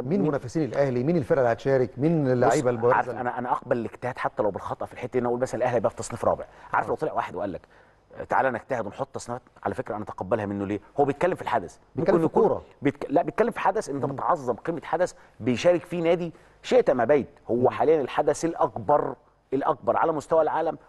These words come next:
Speaker 2: والحدث الفريد بالنسبة لمستوى الأندية. يعني ما في، دي مش هتعرف تغيرها بالواقع، لا هتقول لي قلعة رياضية صغيرة ولا، هي القصة كلها مرتبطة بالموضوع ده.
Speaker 1: مم.
Speaker 2: شئت أم أبيت دي أعلى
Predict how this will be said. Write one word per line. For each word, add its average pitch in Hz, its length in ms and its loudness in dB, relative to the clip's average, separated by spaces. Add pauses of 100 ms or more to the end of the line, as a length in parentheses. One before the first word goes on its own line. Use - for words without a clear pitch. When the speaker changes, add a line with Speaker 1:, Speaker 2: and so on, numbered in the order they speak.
Speaker 2:
والحدث - 400 0
الفريد 156 240 -4
بالنسبة 143 260 -2
لمستوى 123 260 -2
الأندية. 120 360 -2 (500)
يعني 95 320 0
ما 117 160 0
في، 135 100 2
دي 135 220 0
مش 170 140 -4
هتعرف 185 280 2
تغيرها 151 300 2
بالواقع، 123 420 0
لا 101 120 -4
هتقول 151 200 -2
لي 143 120 -2
قلعة 131 340 2
رياضية 127 240 4
صغيرة 143 400 4 (300)
ولا، 135 600 4 (360)
هي 160 180 4
القصة 180 320 -2
كلها 180 240 2
مرتبطة 185 440 0
بالموضوع 147 540 0
ده. 104 160 -2 (220)
Speaker 1:
مم. 127 200 -6 (120)
Speaker 2:
شئت 202 260 4
أم 143 80 2
أبيت 170 180 2
دي 147 200 -4
أعلى 180 300 0